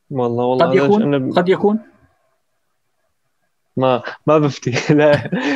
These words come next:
Speaker 1: لا يا ولد. الله تعالى قال إنه لما قال الملائكة، آه، "وإذ قال ربك للملائكة، آه، إني جاعل في الأرض خليفة".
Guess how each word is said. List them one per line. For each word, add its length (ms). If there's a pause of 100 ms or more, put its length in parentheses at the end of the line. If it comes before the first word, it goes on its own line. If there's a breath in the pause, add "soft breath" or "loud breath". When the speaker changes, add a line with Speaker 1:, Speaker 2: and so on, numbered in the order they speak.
(120)
Speaker 1:
لا 120
يا 140
ولد. 280 (600)
الله 260
تعالى 240
قال 320
إنه 220
لما 240
قال 200
الملائكة، 580 (100)
آه، 140
"وإذ 200
قال 280
ربك 320
للملائكة، 680 (360 loud breath)
آه، 280
إني 140
جاعل 360
في 80
الأرض 300
خليفة". 580